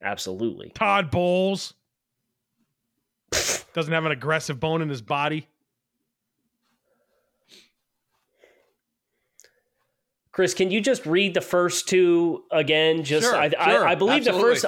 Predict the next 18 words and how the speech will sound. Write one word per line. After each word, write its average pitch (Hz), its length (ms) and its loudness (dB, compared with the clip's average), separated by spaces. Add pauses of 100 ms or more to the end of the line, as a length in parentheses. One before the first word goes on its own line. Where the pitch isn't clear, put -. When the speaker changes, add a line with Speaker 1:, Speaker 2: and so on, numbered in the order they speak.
Speaker 1:
I 160 100 2
believe 208 300 0
it 214 80 0
is 196 140 -2
the 180 100 -2
first 185 340 -2
one 170 160 2
is 156 260 2
of 156 300 0
the 139 80 -4
top 175 320 -2
ten, 151 480 0 (440)
only 160 560 2
four 190 380 0
coached 190 340 0
in 196 80 0
the 196 80 0
playoffs. 117 640 -2